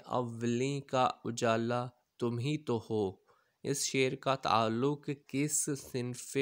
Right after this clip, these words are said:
शायरी से है? तो इसका जवाब है ऑप्शन सी नात। सवाल नंबर उनहत्तर के हवाले से बताइए, ये शेर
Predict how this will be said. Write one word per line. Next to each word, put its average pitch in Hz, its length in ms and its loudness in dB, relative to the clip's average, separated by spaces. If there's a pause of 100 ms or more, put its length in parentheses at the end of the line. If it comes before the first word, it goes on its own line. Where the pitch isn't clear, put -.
शायरी 113 600 0
से 120 220 -4
है? 107 260 -8 (720)
तो 120 80 -2
इसका 123 360 -2
जवाब 117 380 0
है 85 60 -6
ऑप्शन 127 540 -4
सी 139 220 -4 (300)
नात। 101 580 0 (1000)
सवाल 135 360 6
नंबर 151 160 2
उनहत्तर 143 440 0
के 151 140 0
हवाले 127 320 2
से 139 140 -2
बताइए, 127 480 0
ये 123 260 0
शेर 123 460 -2